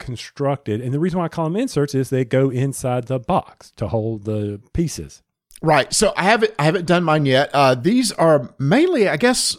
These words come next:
Speaker 2: the ones we bought 'em for are, like, a lot of G M T games or historical games. You got one for an eighteen X X game. I got one for an eighteen X X. I also got one for, did you get Fire in the Lake?
Speaker 1: Uh, you got,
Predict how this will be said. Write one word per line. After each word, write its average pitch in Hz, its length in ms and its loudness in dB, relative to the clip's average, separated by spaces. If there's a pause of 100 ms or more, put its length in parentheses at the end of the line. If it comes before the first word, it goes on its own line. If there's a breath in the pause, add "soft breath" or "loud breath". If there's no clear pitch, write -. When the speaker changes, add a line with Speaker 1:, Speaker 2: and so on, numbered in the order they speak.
Speaker 2:
the 165 100 2
ones 247 240 4
we 220 120 4
bought 190 200 4
'em 190 80 -2
for 175 280 4
are, - 20 4
like, 156 160 2
a 131 60 -2
lot 139 180 2
of 123 80 2
G 135 240 -4
M 139 100 0
T 147 220 -2
games 139 460 -2
or 95 100 -2
historical 135 480 0
games. 135 560 -2
You 160 200 2
got 185 220 2
one 156 340 0
for 143 300 2
an 123 60 0
eighteen 143 340 -2
X 131 240 -2
X - 240 -2
game. 123 260 0
I 123 100 2
got 151 200 2
one 131 200 0
for 120 80 -4
an 113 80 0
eighteen 120 260 -2
X 113 240 0
X. 113 300 0 (420 loud breath)
I 156 60 2
also 175 280 2
got 151 220 0
one 147 220 2
for, 117 160 -6 (160)
did 156 120 0
you 220 60 -2
get - 140 0
Fire 196 240 4
in 185 60 0
the 175 60 0
Lake? 190 360 -2 (600)
Speaker 1:
Uh, 120 540 -4
you 123 200 -4
got, 156 320 0